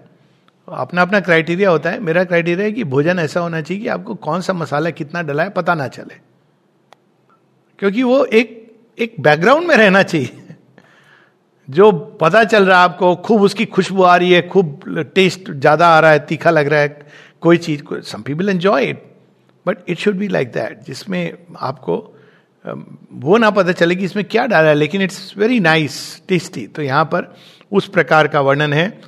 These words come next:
subtle ether है, जैसे मां का खाना, क्या है उसमें जो कोई होटल नहीं reproduce कर पाता है? वो subtle जो चीज है, वो प्रेम है। It's strange,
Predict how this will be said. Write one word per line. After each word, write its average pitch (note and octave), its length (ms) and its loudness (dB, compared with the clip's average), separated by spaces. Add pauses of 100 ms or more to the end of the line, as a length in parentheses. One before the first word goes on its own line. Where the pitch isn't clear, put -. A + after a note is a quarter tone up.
(140)
subtle C4+ 600 -2 (120)
ether C#3+ 420 -8 (1300)
है, D#3+ 520 -2 (280)
जैसे F3+ 180 -4
मां A#3 260 0
का A3 120 -2
खाना, C#3+ 500 -4 (680)
क्या G#3+ 200 2
है G#3 200 2
उसमें G3+ 380 2
जो F#3+ 360 -2 (340)
कोई F#3+ 180 4
होटल G3+ 320 4
नहीं G3 100 2
reproduce F#3 420 0
कर F3+ 140 2
पाता E3+ 280 2
है? G#3+ 60 2
वो G#3+ 100 4
subtle A3 480 -2
जो A#3 180 4
चीज G#3 280 -2
है, E3 220 2
वो G3+ 180 -6
प्रेम F3 340 -2
है। A2+ 220 -12 (520)
It's A3 240 -2
strange, C4 360 -2